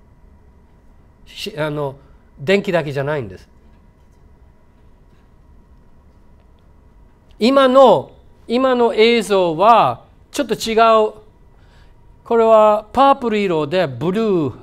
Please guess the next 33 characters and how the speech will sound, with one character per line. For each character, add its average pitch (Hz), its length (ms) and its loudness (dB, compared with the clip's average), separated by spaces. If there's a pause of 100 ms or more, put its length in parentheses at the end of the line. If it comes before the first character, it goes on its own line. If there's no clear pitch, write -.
(180)
赤、 180 440 -4
グ 123 260 -8
リ 208 280 -2
ー 127 80 -8
ン。 113 100 -18 (340)
ち - 120 -8
ょ - 20 -6
っ - 20 -18
と 233 100 -4
違 - 20 -2
う - 20 -14 (800)
ル 226 400 0
ー 262 100 -10
ト、 120 300 -4 (800)
違 - 140 -6
う 226 420 4
ネ 214 160 0
ッ 247 100 -6
ト 190 120 -6
ワ 151 180 0
ー - 20 -8
ク 151 100 -12
が 170 200 -6
示 185 360 -8
さ 180 120 -6
れ 165 120 -6
て 151 120 -8
い 143 40 -4
る 131 80 -6
脳 190 200 -2
の 202 120 -2
中 180 360 -4
で。 110 220 -14